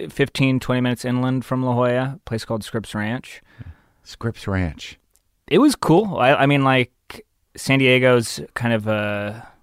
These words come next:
Speaker 1: a lot of it is what you would maybe imagine. It's
Speaker 2: Yeah.
Speaker 1: surfer dudes and,
Speaker 2: Yeah.
Speaker 1: and kind of a low-key lifestyle.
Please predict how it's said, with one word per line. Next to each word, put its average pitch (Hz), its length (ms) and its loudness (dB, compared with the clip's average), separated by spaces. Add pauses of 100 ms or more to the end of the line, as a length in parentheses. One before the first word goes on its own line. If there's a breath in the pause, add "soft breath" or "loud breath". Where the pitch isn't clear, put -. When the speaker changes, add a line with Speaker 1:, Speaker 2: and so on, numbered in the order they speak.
(800 soft breath)
Speaker 1:
a 123 60 -4
lot 123 220 4
of 135 60 0
it 131 60 2
is 120 80 2
what 127 140 2
you 120 120 2
would 117 100 2
maybe 117 260 2
imagine. 120 520 2
It's 113 140 -4
Speaker 2:
Yeah. 107 280 6 (120)
Speaker 1:
surfer 120 380 0
dudes 120 480 2
and, 107 160 2
Speaker 2:
Yeah. 101 340 6
Speaker 1:
and 101 440 -6
kind 107 200 -4
of 101 100 -6
a 101 260 -4
low-key 104 800 -6
lifestyle. 120 640 -2